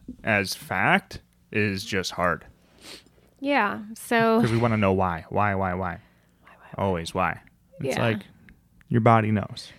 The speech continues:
Speaker 2: So how was it for you then, those first couple weeks after we were pregnant again?
Speaker 1: <sighs> For me, um, well, I remember you telling me on Christmas Eve, and I yelled at you 'cause I was like, "Why are you taking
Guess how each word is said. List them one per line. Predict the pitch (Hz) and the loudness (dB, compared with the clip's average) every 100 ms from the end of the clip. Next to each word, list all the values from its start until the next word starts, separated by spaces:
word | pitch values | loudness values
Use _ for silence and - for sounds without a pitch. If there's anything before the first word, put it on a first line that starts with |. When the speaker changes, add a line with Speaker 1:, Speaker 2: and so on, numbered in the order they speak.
| - | -4
Speaker 2:
So | - 269 | 4 6
how | 262 | 6
was | 269 | 4
it | 269 254 - | 2 0 -2
for | 254 | -2
you | 240 226 240 | 0 2 -2
then, | - - - 214 | -4 -10 -12 -14
those | - 202 | -8 -8
first | - - - | -8 -10 -8
couple | 185 - | -8 -8
weeks | 73 64 - - - - - - _ _ - | -10 -12 -16 -20 -20 -20 -20 -20 _ _ -20
after | - 185 220 | -16 -12 -10
we | 185 | -8
were | 156 | -10
pregnant | - - - 135 - | -12 -14 -14 -4 0
again? | - | 2
Speaker 1:
<sighs> | - - - - | 0 -2 -4 2
For | 160 151 | 6 8
me, | 151 147 165 185 175 - - - | 8 8 8 8 4 -4 -16 -4
um, | 131 131 127 127 - | 0 4 4 2 6
well, | |
I | 131 | 6
remember | 139 165 | 8 6
you | 170 151 | 4 4
telling | 139 131 131 | 2 0 0
me | 123 | 0
on | 110 | -2
Christmas | - 131 135 117 | -4 -4 -2 0
Eve, | 120 110 107 - | 2 4 2 0
and | 117 | -4
I | 104 | -2
yelled | 95 104 117 | 2 2 2
at | 107 87 | 0 -2
you | 98 90 113 - _ _ _ _ _ _ _ - | -2 -2 -4 -10 _ _ _ _ _ _ _ -8
'cause | 143 127 117 113 107 - - _ _ | -2 0 2 0 -2 -6 -10 _ _
I | 120 | 2
was | 127 120 | 2 4
like, | 117 104 - | 4 2 -2
"Why | 113 101 110 | 2 6 6
are | 107 | 6
you | 107 101 104 | 2 -2 -6
taking | - 110 98 101 92 90 | -4 -4 -4 -6 -8 -8